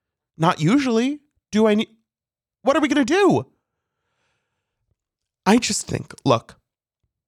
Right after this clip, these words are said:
I'm glad these queens, they got seventeen episodes plus three, twenty. They're getting to twenty episodes this season. Miami's great.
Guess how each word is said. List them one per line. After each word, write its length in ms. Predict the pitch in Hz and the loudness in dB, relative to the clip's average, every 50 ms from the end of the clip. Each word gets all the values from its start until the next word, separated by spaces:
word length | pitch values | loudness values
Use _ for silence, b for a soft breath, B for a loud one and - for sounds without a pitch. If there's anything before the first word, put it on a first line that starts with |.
| _ _ _ _ _ _ _ 160 | _ _ _ _ _ _ _ -2
I'm 100 | 160 151 | -2 0
glad 300 | 151 165 170 175 175 165 | 2 2 2 2 0 -2
these 160 | 180 175 - | -4 -6 -6
queens, 360 | - - 180 165 170 175 - | 0 0 2 2 2 -2 -2
they 100 | - 151 | -2 -2
got 220 | 131 - - - - | 0 0 -4 -4 -4
seventeen 480 | - 180 175 175 180 170 - 185 170 | -2 0 0 0 0 0 0 2 2
episodes 460 | 156 151 - - - 156 147 147 - | 2 0 0 -2 0 0 0 0 0
plus 260 | - - 160 147 - - | -2 0 0 0 0 -2
three, 320 | - 147 147 139 139 160 | 0 0 2 2 0 -2
twenty. 380 | - - - 156 147 156 175 - | -4 -2 0 0 2 2 0 0
They're 140 | - 170 | -2 -4
getting 180 | - 185 202 190 | -2 -4 -6 -6
to 120 | - 160 | -6 -10
twenty 380 | - - - - 208 185 202 208 | -14 -14 -12 -12 -10 -10 -8 -10
episodes 460 | 202 - 175 - - - - - - | -10 -10 -10 -8 -8 -10 -10 -12 -14
this 140 | - - - | -12 -12 -12
season. 340 | - - 58 - - - - - | -10 -10 -10 -12 -12 -14 -10 -4
Miami's 400 | 175 185 196 196 240 262 247 - | -2 0 2 2 2 0 0 0
great. 420 | - 359 392 359 269 - - | 0 0 2 0 -2 -6 -8